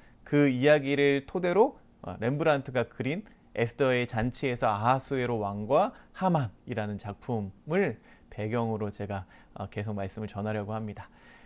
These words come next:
자, 이 에스더서, 이, 이 에스더기를 누가 썼을까요?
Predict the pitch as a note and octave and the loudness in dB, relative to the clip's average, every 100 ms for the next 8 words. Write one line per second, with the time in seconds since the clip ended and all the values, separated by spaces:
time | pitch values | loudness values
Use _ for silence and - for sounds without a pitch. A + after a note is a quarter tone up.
0 | - - - - - - - - - G3+ | -18 -12 -10 -12 -20 -20 -20 -10 2 4
1 | D3 - - E3+ - A3 G3 G#3+ C#3+ - | 4 0 0 0 4 4 8 8 6 4
2 | C#3+ D3 - - D#3 C#3+ - G3+ F3+ F3+ | -4 -4 -8 0 4 4 4 2 4 4
3 | E3+ A2 - B2 B2+ D#3+ A3+ G#3 F3+ C3 | 4 2 -6 -6 -2 6 10 12 10 8
4 | B2 E3+ D3+ C#3+ A#2 B2 D3 G2+ | 4 -2 -4 -4 -2 0 -2 -6